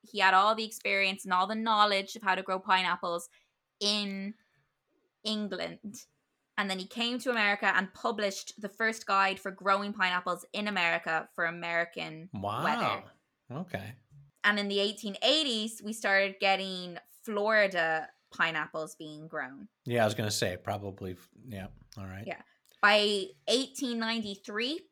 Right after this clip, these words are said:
Speaker 1: the state produced more pineapples per acre than anywhere else in the world.
Speaker 2: I'm not surprised.
Speaker 1: As you called it bang on, it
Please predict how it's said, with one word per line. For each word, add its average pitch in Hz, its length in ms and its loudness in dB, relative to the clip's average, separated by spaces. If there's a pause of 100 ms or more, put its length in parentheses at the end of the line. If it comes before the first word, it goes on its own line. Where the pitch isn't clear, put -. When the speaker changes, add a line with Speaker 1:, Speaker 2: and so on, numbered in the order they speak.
(120)
Speaker 1:
the 214 60 -6
state 214 360 -2
produced 202 360 -6
more 214 200 2
pineapples 202 540 -2
per 202 320 0
acre 247 460 2
than 185 300 -2
anywhere 208 380 0
else 185 280 4
in 180 60 -10
the 170 60 -8
world. 185 420 -2 (320)
Speaker 2:
I'm 107 120 -6
not 120 240 0
surprised. 120 720 -2 (220)
Speaker 1:
As 233 260 4
you 233 140 -4
called 226 340 4
it 214 180 -4
bang 196 300 6
on, 190 540 4
it 190 260 -4